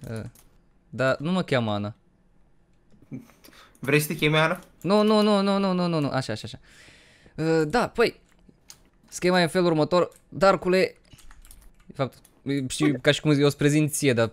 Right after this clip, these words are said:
Speaker 1: practic le prezentăm oamenilor?
Speaker 2: Eh, ceva de genul.
Speaker 1: Eh, merge, merge. Schema ar fi în felul următor, am pregătit aici prima parte,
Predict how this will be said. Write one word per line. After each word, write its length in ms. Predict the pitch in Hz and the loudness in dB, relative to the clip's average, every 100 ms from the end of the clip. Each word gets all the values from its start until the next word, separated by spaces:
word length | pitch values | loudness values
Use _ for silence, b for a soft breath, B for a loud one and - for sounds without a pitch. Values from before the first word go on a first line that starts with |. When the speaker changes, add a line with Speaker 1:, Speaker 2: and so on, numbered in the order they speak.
| _ | _
Speaker 1:
practic 340 | - 123 127 120 | 0 0 0 -4
le 100 | 113 | -4
prezentăm 880 | - 120 117 120 113 131 123 123 214 - - _ _ _ _ _ _ - - - _ - - | -4 -4 -2 -4 -6 -6 -6 -10 -16 -20 -20 _ _ _ _ _ _ -20 -20 -20 _ -20 -14
oamenilor? 600 | 104 104 123 170 247 208 _ _ _ _ _ _ _ _ _ _ - | -10 -8 -8 -10 -12 -16 _ _ _ _ _ _ _ _ _ _ -8
Speaker 2:
Eh, 140 | 302 320 302 _ _ | -8 -8 -14 _ _
ceva 260 | - 143 127 | -6 -2 -2
de 100 | 113 | -2
genul. 220 | 113 - | -8 -8
Speaker 1:
Eh, 280 | 370 359 - _ - | -8 -10 -12 _ -8
merge, 240 | - 123 131 | -4 -2 -2
merge. 200 | 113 - _ _ b b b b | -4 -6 _ _ b b b b
Schema 280 | - 220 202 | -4 2 2
ar 60 | 185 | 2
fi 120 | 208 | 0
în 60 | |
felul 180 | 185 196 | 2 2
următor, 340 | 165 165 202 - | 2 2 0 -2
am 180 | 214 220 | -4 -2
pregătit 300 | 214 208 202 | 0 0 2
aici 360 | 190 196 - - _ | 0 0 -4 -12 _
prima 240 | 139 147 | 0 2
parte, 460 | 135 135 131 175 | 4 4 2 -4